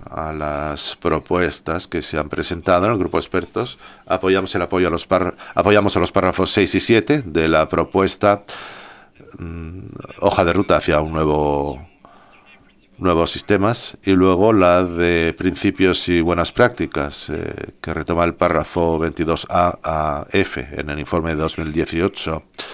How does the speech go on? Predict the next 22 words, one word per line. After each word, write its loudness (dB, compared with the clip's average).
del 0
grupo 0
de -2
expertos. -2
Y 0
para 0
concluir, 4
apoyamos, 2
eh, -2
la 0
subordinación 0
de -4
un -4
sistema -2
de 2
armas 0
autónomo 0
a 2
una 0
cadena 0
de -4
mando, -2